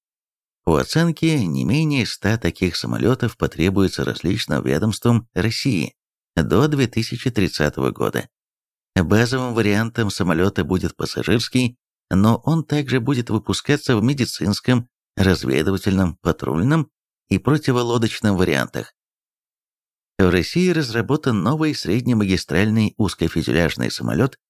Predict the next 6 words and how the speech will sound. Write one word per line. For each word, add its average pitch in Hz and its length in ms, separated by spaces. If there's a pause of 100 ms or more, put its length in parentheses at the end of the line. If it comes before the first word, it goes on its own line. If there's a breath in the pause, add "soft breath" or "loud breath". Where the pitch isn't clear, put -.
(180)
Ту-двести 98 1000
четырнадцать. - 640 (1120)
Ту-двести 123 580
четыре — 139 640 (220)
это 113 260
российский 110 840